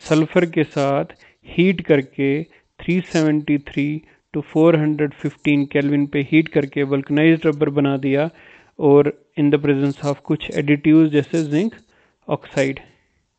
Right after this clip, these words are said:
अब इसमें जो कमियां थी वो उसमें हमने ठीक कर दी। जैसे elasticity हम बोल रहे थे, इसमें elasticity की एक range है,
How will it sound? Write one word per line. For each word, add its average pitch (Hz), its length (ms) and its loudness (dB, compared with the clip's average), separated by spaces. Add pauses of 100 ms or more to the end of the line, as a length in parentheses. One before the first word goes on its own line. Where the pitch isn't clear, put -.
(380)
अब 190 80 -2
इसमें 208 320 -2
जो 220 120 0
कमियां 196 500 0
थी 226 120 -2
वो 214 200 4
उसमें 170 200 0
हमने 165 240 -2
ठीक - 240 -16
कर 151 160 -8
दी। 151 140 -18 (960)
जैसे 170 200 0
elasticity 165 680 2
हम 156 160 0
बोल 156 120 4
रहे 151 120 2
थे, 156 120 -4
इसमें 190 260 -8
elasticity 147 640 -4
की 165 120 -2
एक 160 80 -4
range 143 420 0
है, 170 180 -6